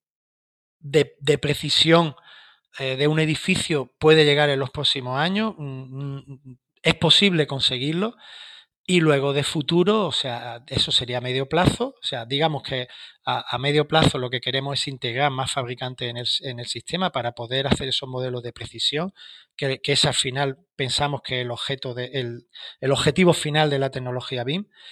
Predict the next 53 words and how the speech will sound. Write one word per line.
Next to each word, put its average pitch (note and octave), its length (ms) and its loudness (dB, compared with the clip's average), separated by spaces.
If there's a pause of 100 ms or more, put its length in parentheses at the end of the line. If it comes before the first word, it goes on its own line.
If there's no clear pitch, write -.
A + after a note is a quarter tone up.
(260)
Y F3 120 4
luego, E3+ 300 8
por F3 180 6
último, G#3+ 360 4
nuestro D3 300 -2
paso C#3+ 400 2
a, C3+ 200 -2
nuestro C3 440 -8
modelo B2+ 380 0
a C#3+ 40 4
largo D3 300 2
plazo, D#3+ 340 2
yo D3+ 140 -2
creo C#3+ 140 -4
que D3 120 -2
va C#3 140 2
más C#3 200 0
en C#3 40 0
la C3+ 100 0
línea D3 280 -2
de C#3+ 60 0
lo C#3 60 -2
que C3 100 -6
tú C3+ 100 -10
me C3+ 100 -6
preguntabas, C#3 540 -2
es C3 100 -6
bim A#2+ 140 -8
Server. - 400 -8 (420)
Es B2 120 0
decir, C#3+ 180 4
la C3 60 2
explotación C#3 580 -2
de C#3+ 80 2
bim D3 120 -2
Server E3 380 2 (320)
es C3+ 80 -2
algo C3+ 160 0
que C#3 140 -4
llegará C#3 640 2
en B2+ 160 -8
un C3+ 80 -8
futuro, G3+ 580 2 (360)
esperamos A#2+ 540 -4
que - 80 -8
sea C3+ 200 -2
próximo, F#3+ 520 -2 (300)
y E3 100 -2
desde B2+ 260 0
luego B2+ 300 -4
bim C3 140 -4
Server C#3+ 380 0
en, D3+ 600 -2